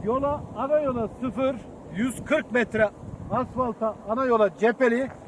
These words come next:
bir tarlamız var satılık değerli arkadaşlar. Tarlamız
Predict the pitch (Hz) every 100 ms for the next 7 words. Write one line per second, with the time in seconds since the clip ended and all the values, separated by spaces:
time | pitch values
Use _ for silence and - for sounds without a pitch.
0 | - - - - 247 311 - 220 214 220
1 | 226 185 247 277 220 214 220 190 - 202
2 | 208 190 180 170 190 226 233 - - -
3 | - - - 220 277 285 277 311 240 -